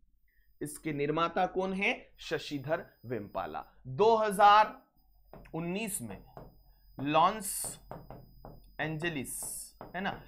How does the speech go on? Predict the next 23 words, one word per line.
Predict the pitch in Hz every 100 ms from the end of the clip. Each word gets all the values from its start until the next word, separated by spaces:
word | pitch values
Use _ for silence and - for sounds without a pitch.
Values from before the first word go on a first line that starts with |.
| - -
ये | 123 185 233
जो | 208 220 214 202 202 -
फिल्म | 196 208 202
फेयर | - 185 190
है | 180 156 - _ -
यानी | 160 180
कि | 180 185
फि-, | 180 - 185
सिने | 160 - 196 226
फेस्ट | 220 190 185 -
है, | 165 - - -
लॉस | 135 156 165 175 208 233 - - 156
एंजिल्स | 165 156 196 208 - - _ -
फिल्म | 170 185 185 180 - _ _
फेस्ट | 175 175 -
या | 175 170 170 165 - _ -
फिल्म | 185 185 175
सिने | 180 175 190
फेस्ट | 185 165 175 -
दो | 160 156
हज़ार | 147 143 139
उन्नीस | 135 156 196 -
है, | 170